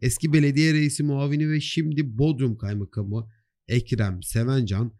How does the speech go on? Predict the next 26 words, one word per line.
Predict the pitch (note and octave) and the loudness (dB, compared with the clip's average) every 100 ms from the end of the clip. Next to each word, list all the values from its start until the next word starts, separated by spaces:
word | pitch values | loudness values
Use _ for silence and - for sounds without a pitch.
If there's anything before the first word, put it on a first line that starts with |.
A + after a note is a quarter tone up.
| _ _ _ | _ _ _
Belediye | B2 C3+ D3 E3 | 2 4 6 4
Fen | E3 E3 D3+ | 4 2 4
Heyeti | D3+ D3 D3 | 4 2 0
Müdürü | C#3+ B2 B2+ C3 C#3+ | -2 -2 -2 0 0
Hüsnü | B2+ B2+ - C#3 C3+ - _ | 0 -4 -4 -2 -2 -6 _
Keseroğlu | A2 G2+ C#3 A#2+ G2 F#2 A#2 A2 _ _ - | -6 -2 -2 0 -2 -4 -6 -8 _ _ -6
ve | F#2 | 0
Belediye | G2 G2 A2 C#3+ A#2+ | 0 2 2 2 4
Varidat | A2 A2 A#2 D3 - | 2 2 2 -2 -4
Müdürü | A2+ F#2 G#2 B2+ - _ - | -6 -4 -4 -6 -10 _ -4
Neşet | A#2+ A#2+ A2 | -2 -2 -6
Altu | A2+ C#3+ C3 - B2 - _ _ | -2 0 0 -2 -4 -4 _ _
aleyhlerindeki | - D3+ D#3+ D3+ D#3 D#3 D#3 D#3+ | 2 4 6 4 4 2 0 0
davanın | D3+ D3 D3 D3+ C#3+ | 2 2 2 0 0
ilk | D3+ - | -4 -2
duruşması | D3 A#2+ C3+ C3 - D3+ D3 _ _ _ | -4 -2 -4 -4 -2 -2 -4 _ _ _
dün | C#3+ D3 | 4 4
saat | C#3+ B2+ A#2 A2+ | 2 0 -2 -4
onda | - C#3 B2 G#2 A2+ A2 _ _ _ _ _ _ _ | -2 0 2 0 -2 -4 _ _ _ _ _ _ _
Temyiz | - G2 G2+ C#3 D3+ | -4 -2 0 2 2
Mahkemesi | B2+ A2 - A#2 A2 A2 A#2 | 0 -2 -4 -4 -2 -4 -4
dördüncü | G#2+ A2 A2 B2+ C#3+ | 0 0 0 0 2
Ceza | C3+ A#2+ C3 | 2 0 -2
Dairesi'nde | B2+ B2 A#2 B2+ A#2+ | -4 -4 -4 -4 -4
başlamıştır | A#2+ - D3 C#3 - F#2 - - | -4 -2 -2 -2 -6 -8 -10 -10
diyor. | F#2+ F2+ A2 | -4 -2 -2